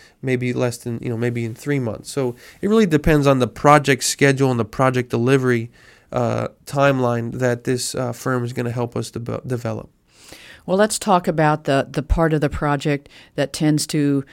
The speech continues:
Speaker 2: raise the concerns and, and causes the most controversy,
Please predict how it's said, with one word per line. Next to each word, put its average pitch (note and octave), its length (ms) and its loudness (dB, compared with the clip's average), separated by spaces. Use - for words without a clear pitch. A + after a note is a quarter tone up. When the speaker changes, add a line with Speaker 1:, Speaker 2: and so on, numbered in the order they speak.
Speaker 2:
raise D3 600 2
the C#3+ 200 -6
concerns C#3+ 640 0
and, C#3 320 -2
and C3+ 220 -2
causes C#3 460 -2
the D3 100 -6
most C3+ 280 0
controversy, B2+ 800 -4